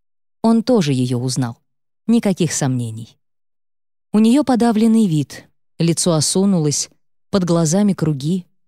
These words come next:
макияжем не получилось замаскировать опухшие веки. Она так трогательна в своей печали. Она молчит. В руках ни телефона, ни книги. На журналы в холле даже не взглянула.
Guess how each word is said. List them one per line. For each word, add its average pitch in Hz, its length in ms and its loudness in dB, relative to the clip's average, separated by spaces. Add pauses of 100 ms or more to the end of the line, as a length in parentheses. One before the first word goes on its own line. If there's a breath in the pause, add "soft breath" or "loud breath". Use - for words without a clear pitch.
(140)
макияжем 202 680 2
не 202 80 2
получилось 180 580 0
замаскировать 156 800 -2
опухшие 147 560 -4
веки. 127 420 -8 (720)
Она 170 260 0
так - 220 -4
трогательна 160 600 -2
в - 40 -8
своей 127 420 -4
печали. 127 540 -8 (1200)
Она 226 240 2
молчит. 247 680 -2 (440)
В 165 140 -2
руках 175 360 0
ни 185 140 0
телефона, 170 580 0
ни 147 160 0
книги. 170 500 -2 (500)
На 190 120 2
журналы 196 460 2
в - 40 -8
холле 220 360 0
даже 175 240 -2
не 185 100 0
взглянула. 156 680 -4